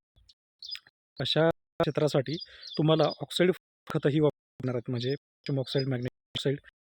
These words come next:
या प्रकारची खतं, जी खतं ऑक्साईड फॉर्ममध्ये आहेत ती तुम्हाला वापरावी लागणार आहेत.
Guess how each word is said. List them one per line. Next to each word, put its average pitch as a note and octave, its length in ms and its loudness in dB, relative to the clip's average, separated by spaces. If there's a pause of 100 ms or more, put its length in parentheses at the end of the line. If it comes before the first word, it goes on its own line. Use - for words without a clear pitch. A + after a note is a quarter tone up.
या D#3 180 6
प्रकारची - 580 -2
खतं, E3 720 0 (100)
जी D#3 160 -4
खतं D#3+ 340 2
ऑक्साईड E3 360 0
फॉर्ममध्ये D3 400 2
आहेत C#3 200 4 (360)
ती F#3+ 60 -2
तुम्हाला D#3+ 280 4
वापरावी A#2 340 0
लागणार G2+ 260 -4
आहेत. G2+ 80 -6